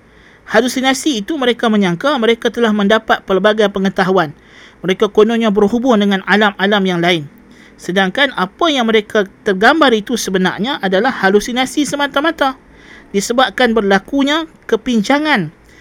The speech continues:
pada ion-ion otak. Terutamanya kalau mereka tak makan ataupun kekurangan glukos dalam, dalam darah, ya. Ah, hormon yang tidak stabil. Ya, ini semua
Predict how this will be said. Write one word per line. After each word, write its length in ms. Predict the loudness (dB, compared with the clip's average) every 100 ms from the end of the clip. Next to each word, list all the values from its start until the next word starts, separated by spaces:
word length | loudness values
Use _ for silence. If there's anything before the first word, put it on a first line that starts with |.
| -20 -2
pada 240 | 0 2 2
ion-ion 640 | 2 2 2 0 0 -2
otak. 320 | -4 -4 -4 -6 _ -20 _ _
Terutamanya 640 | -8 -4 0 2 2 -2 0
kalau 160 | 2
mereka 320 | 2 0 -4 -6
tak 160 | -6
makan 480 | -6 0 2 2 0 -8 _ _ -20 _ -10
ataupun 400 | -6 -2 0 -2
kekurangan 640 | -2 0 2 2 0 0
glukos 420 | 0 2 0 0
dalam, 380 | -2 -4 -4 -6 -6
dalam 320 | -2 0 0
darah, 320 | 0 0 -2 -4 -18 _
ya. 240 | -4 -2 -2 _ -20 -20 -20 -6
Ah, 160 | -2 2
hormon 400 | 2 2 2 2
yang 120 | 0
tidak 280 | -2 -4 -4
stabil. 600 | -2 0 4 4 4 0 -8 _ -18 -8
Ya, 80 | -4
ini 160 | -2 -4
semua 360 | -2 -2 -2